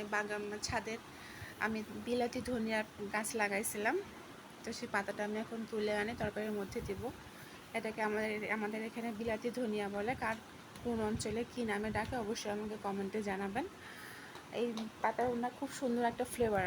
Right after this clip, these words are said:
আসে, মানে, তরকারিতে দিলে অনেক সুন্দর একটা ফ্লেভার আসে, খেতে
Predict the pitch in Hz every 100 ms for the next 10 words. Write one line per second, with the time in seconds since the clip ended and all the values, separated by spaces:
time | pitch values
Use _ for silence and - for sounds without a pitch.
0 | 202 - 196 208 - - 233 240 233 247
1 | 254 240 262 233 220 240 240 247 226 220
2 | 220 214 202 190 185 185 - 190 - -
3 | - - - - - - - - - -
4 | - - - - - -